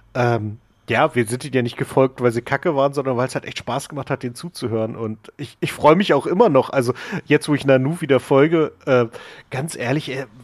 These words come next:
war jetzt gerade im Bratwurstmuseum. Und das auf eine unterhaltsame Art zu machen,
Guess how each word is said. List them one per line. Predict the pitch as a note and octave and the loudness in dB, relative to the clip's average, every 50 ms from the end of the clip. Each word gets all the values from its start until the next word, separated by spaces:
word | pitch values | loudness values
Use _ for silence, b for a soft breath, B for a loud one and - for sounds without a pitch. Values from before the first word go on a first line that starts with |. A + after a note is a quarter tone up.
| B2 C3 | -18 -10
war | G#2+ A2 A#2 C3+ | -8 -6 -4 -4
jetzt | D3 D3 - - - | -4 -6 -8 -10 -10
gerade | A2+ A2 C#3 C#3 D3+ | -4 -2 0 0 0
im | D3 C3+ B2 | -2 -2 -4
Bratwurstmuseum. | - - - C#3 C3 - - C#3+ C3 B2 - - - B2+ A#2+ A2+ G#2+ A2+ A2+ A2 A2 G#2+ A2 | -6 -4 -2 -2 -2 -2 -2 -2 -2 -2 -2 -6 -6 -4 -4 -4 -2 -2 -2 -2 -4 -4 -6
Und | - - C#3+ A#2+ - | -8 -10 -8 -2 -2
das | C#3 D#3 G#3 - - - _ | 0 0 -2 -4 -8 -8 _
auf | - D#3 C#3+ - | -2 0 0 2
eine | D#3 D3+ | 0 0
unterhaltsame | D3 B2 C#3+ A#2 A#2 C#3 E3 - - E3 D3+ D3 G#2+ | 0 0 -2 0 2 2 2 2 2 0 0 0 0
Art | A2 C#3+ D#3 - | 0 -2 -4 -4
zu | - C#3+ | -6 -6
machen, | B2+ A2+ G#2+ - - F3+ | -4 -4 -6 -6 -8 -12